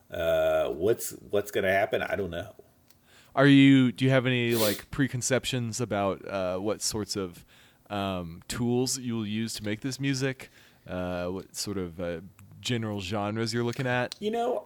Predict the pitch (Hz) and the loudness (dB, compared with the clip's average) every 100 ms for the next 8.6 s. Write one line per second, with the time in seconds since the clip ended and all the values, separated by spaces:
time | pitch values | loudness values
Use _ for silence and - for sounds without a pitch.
0 | _ - 190 285 214 - 190 220 339 - | _ 0 2 2 4 4 4 4 4 4
1 | 131 143 123 120 98 82 - 98 92 80 | 0 0 0 2 2 0 -2 -2 0 -2
2 | 76 90 92 80 69 67 67 - - _ | -6 -6 -4 -6 -8 -10 -12 -14 -18 _
3 | - 101 123 143 135 120 107 95 98 90 | -6 -2 4 6 6 6 4 -2 -2 -2
4 | - 92 90 78 - - 104 92 - 95 | -4 -8 -6 -8 -10 -6 -4 -4 -6 -4
5 | 90 78 73 73 76 - - _ _ _ | -4 -4 -6 -8 -10 -16 -20 _ _ _
6 | _ _ _ 90 82 71 67 64 58 - | _ _ _ -2 0 0 0 0 0 -2
7 | - 110 110 95 92 - - 90 - - | -2 -2 -2 -4 -6 -10 -10 -10 -8 -6
8 | 87 87 82 80 78 | 0 0 0 -4 -8